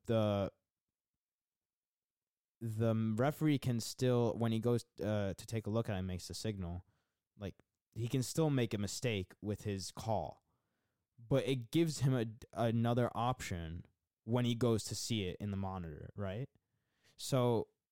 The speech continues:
and I think I saw a statistic where it said, uh, according to, uh, v-, uh, like, all the V A R decisions, I think, like, over ninety percent of them were correct. And if, and if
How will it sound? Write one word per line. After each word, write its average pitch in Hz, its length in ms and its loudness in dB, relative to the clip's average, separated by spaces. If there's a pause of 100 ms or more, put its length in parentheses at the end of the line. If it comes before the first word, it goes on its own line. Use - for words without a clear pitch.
(720)
and 143 140 2
I 139 100 2
think 175 220 0
I 135 100 2
saw 147 220 2
a 135 60 0
statistic - 500 -4
where 101 200 0
it 101 200 -4
said, 104 460 -4
uh, 90 420 -2 (800)
according 110 600 0
to, 101 760 -2 (100)
uh, 95 400 -4 (640)
v-, 107 220 -12
uh, 98 240 -2
like, 101 180 -4
all 107 160 0
the 107 60 0
V 101 320 -4
A 107 40 0
R 107 140 0
decisions, 123 560 -2
I 107 60 -6
think, 113 180 -4
like, 107 160 -4
over 113 260 -2
ninety 107 400 -2
percent 98 360 -6
of 98 60 -4
them 92 140 -4
were 90 120 -4
correct. - 560 -8 (680)
And 104 160 -2
if, 101 280 -4
and 104 160 -2
if - 240 -8